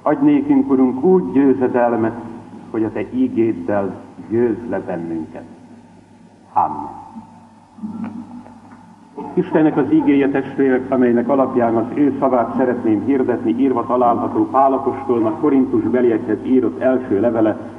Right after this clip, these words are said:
hatodik részének a tizennyolc, tizenkilenc és huszadik verseiben a következőképpen. Kerüljétek a paráznaságot.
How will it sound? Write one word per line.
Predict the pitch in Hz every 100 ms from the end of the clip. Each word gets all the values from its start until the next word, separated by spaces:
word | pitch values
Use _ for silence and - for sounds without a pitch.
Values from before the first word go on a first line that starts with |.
| - - - - - -
hatodik | 180 151 131
részének | 131 151 151 151 139 127 120
a | -
tizennyolc, | - 143 135 131 123 -
tizenkilenc | 135 131 127 120 110
és | 113 107
huszadik | 160 160 127 110
verseiben | 156 - - 120 113 110 104 101
a | 104
következőképpen. | 127 107 95 - 95 87 82 85 80 - 78 73 80 82 233 - - - - - - - - - -
Kerüljétek | - 202 208 208 190 190 180 170 -
a | 143
paráznaságot. | 147 139 143 135 131 123 - 120 101 92 -